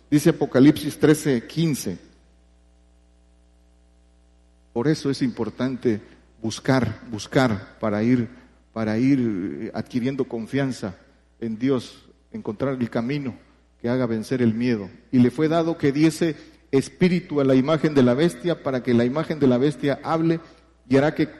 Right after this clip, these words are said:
cualesquiera que no adoraren la imagen de la bestia sean muertos. Hemos predicado de esto.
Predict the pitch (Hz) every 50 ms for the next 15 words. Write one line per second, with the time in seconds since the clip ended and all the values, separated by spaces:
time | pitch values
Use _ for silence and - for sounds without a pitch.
0 | - _ _ - 139 131 131 127 127 123 123 - - - 175 190 180 160 120 101
1 | 92 - - 131 123 131 147 151 151 143 135 143 143 139 139 120 107 - - -
2 | - _ _ _ _ _ _ _ - 117 117 120 120 143 147 - 147 127 113 113
3 | 107 110 123 147 160 156 - - 160 156 147 139 - - - - 139 135 127 123
4 | 117 110 113 120 123 113 101 - - - 82 80 - - - _ _ _ _ _
5 | _ - 139 131 127 123 - 135 120 113 104 - 123 123 127 117 110 - - -
6 | - _ _ _ _ - 123 139 135 - - - 131 117 110